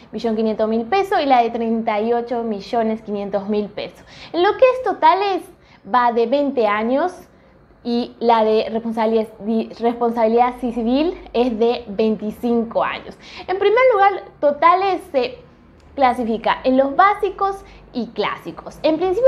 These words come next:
lo que es clásico, sumado a la cobertura que te mencioné al principio, tiene robo total e incendio total. Y el clásico te cubre robo total, incendio total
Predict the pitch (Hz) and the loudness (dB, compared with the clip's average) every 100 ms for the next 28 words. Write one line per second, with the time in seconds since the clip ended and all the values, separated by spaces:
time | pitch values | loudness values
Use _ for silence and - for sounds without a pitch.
0 | 494 330 330 349 - 320 349 381 349 349 | 4 4 -2 -4 -2 0 0 -2 0 2
1 | 269 - - - - - - 262 262 247 | 0 -2 -20 -20 -20 -14 -2 0 2 2
2 | 220 202 - 226 214 214 214 214 226 220 | 2 0 0 -2 0 2 2 2 2 2
3 | 277 269 240 226 220 220 233 247 262 269 | 2 0 0 -4 -4 -4 -2 0 0 -2
4 | 320 330 359 359 233 214 202 - - _ | -2 -2 -2 -2 -2 -2 -6 -10 -20 _
5 | _ _ _ - 339 370 370 320 339 359 | _ _ _ 0 4 4 2 2 4 2
6 | 349 - 240 233 233 226 269 254 254 262 | 0 -2 0 0 -2 -2 -2 0 0 0
7 | 247 226 196 - - - - - 415 403 | -2 -4 -4 -4 -4 -8 -12 -2 0 0
8 | 381 370 370 359 349 339 330 254 254 254 | 2 2 2 -2 0 -2 0 -2 -2 -2
9 | 233 208 262 262 277 285 349 349 - 262 | 0 0 2 2 2 0 0 0 0 0
10 | 254 277 269 262 254 311 320 | 0 0 0 -2 -2 0 0